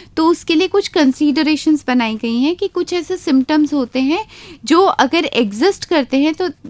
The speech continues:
वो एक distinguishes, distinguishing criteria बन जाएगा ये बताने के लिए कि behavior normal है या abnormal है। ये seven, uh, criterias या seven considerations हैं। पहला है suffering, मतलब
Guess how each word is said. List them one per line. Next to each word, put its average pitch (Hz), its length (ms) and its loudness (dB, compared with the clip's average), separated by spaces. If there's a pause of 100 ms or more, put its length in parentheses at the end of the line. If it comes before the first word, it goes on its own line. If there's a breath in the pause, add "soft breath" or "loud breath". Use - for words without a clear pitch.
(160)
वो 254 240 0
एक 294 300 2
distinguishes, 294 720 0 (180)
distinguishing 269 960 0
criteria 262 560 0
बन 240 220 -4
जाएगा 226 320 -6
ये 277 220 0
बताने 233 400 -6
के 240 120 -6
लिए 269 260 -2 (380 loud breath)
कि 294 100 6
behavior 277 520 6
normal 240 340 8
है 285 160 4
या 320 160 6
abnormal 190 440 2
है। 196 220 -4 (420 loud breath)
ये 403 220 6 (140)
seven, 302 560 6
uh, 233 300 2
criterias 233 880 2
या 269 200 4
seven 277 360 6
considerations 190 880 -2
हैं। 196 120 -10 (560 loud breath)
पहला 285 280 8
है 381 240 4
suffering, 214 540 0 (400 soft breath)
मतलब 285 340 2